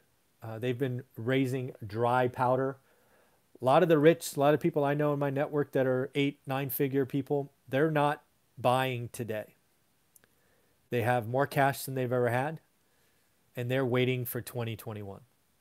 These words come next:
They see pain moving through the system. They see opportunities coming, and most of them see a pretty short window. That's different than what I expected. I expected a, you know, twelve to eighteen months.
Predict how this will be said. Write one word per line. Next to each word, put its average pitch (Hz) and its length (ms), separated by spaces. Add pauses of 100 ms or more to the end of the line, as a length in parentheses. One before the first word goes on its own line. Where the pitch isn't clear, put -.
(320)
They 123 140
see 143 360
pain 131 540 (160)
moving 127 400
through 131 160
the 117 100
system. 139 460 (840)
They 117 100
see 143 560
opportunities 135 760
coming, 147 400
and 139 160
most 226 300
of 247 60
them 202 160
see 180 180
a 143 80
pretty 202 400
short - 460
window. 123 460 (1120)
That's 160 540 (200)
different 143 460
than 123 160
what 120 140
I 117 100
expected. 110 560
I 123 140
expected 131 520
a, 110 140 (200)
you 120 120
know, 107 220 (720)
twelve 131 340
to 127 180
eighteen 127 360
months. 139 340